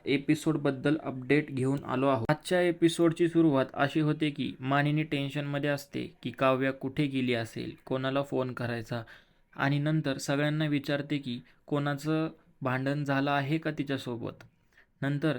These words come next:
नंदिनी म्हणते, "तुम्ही शांत राहा, मी घरी फोन करते." त्यानंतर पार्थ म्हणतो,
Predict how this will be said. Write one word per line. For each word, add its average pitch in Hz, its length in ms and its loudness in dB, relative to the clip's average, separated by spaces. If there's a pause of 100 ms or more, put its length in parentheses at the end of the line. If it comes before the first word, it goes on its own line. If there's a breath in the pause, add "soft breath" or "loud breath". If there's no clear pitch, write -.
नंदिनी 143 380 0
म्हणते, 139 520 -4 (260 soft breath)
"तुम्ही 160 380 4
शांत 143 360 -4
राहा, 131 300 -2 (180)
मी 143 240 0
घरी 143 240 2
फोन 147 280 -2
करते." 135 440 -4 (640)
त्यानंतर 165 480 4
पार्थ 151 420 0
म्हणतो, 147 540 -2